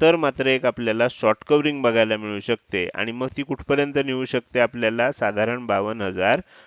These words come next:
पाचशे पर्यंत नेऊ शकते. हे आता आपल्याला इथे लक्षात घ्यायला पाहिजे. तर हे झालं आज दिवसभरामध्ये काय झालं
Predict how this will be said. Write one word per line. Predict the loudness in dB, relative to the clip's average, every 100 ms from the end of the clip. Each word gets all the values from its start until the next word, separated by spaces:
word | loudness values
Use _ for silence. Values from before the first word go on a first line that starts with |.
| _ 0
पाचशे | 0 0 -2
पर्यंत | 0 0 -2 -4
नेऊ | -4 -4 -6
शकते. | -8 -10 _ -6
हे | 0 0
आता | 2 0
आपल्याला | 0 -4 -2 -2
इथे | -4 -2 -2 -2 -12 -16 -4
लक्षात | -2 2 0
घ्यायला | 2 0 0 -2
पाहिजे. | -4 -4 -4 -6 -8 _ -4
तर | 2
हे | 2
झालं | 4 4 4 0 0 2
आज | 2 0
दिवसभरामध्ये | -4 -2 0 2 2 0 -2
काय | 2 2
झालं | 2 -2 -2